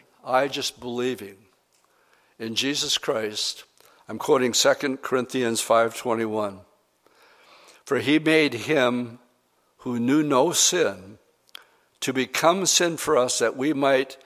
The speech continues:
become the righteousness of God in him." And he points Nicodemus back to this story. And he says, "That's a picture of me, Nicodemus.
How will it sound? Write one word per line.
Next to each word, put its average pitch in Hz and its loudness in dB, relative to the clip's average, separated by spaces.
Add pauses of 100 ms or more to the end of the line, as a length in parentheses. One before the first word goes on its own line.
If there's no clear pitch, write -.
(140)
become 113 -2
the 110 -4
righteousness 123 0
of 104 -8
God 107 -4 (560)
in 143 -8
him." 135 -12 (1120)
And 135 -4
he 143 -4
points - -4
Nicodemus 165 -4
back 190 -2
to 139 -6
this 139 -4
story. 165 -6 (840)
And 139 -8
he 139 -2
says, 123 -2 (140)
"That's 165 0
a 160 -4
picture - -4
of 107 -8
me, 175 -2
Nicodemus. 98 -12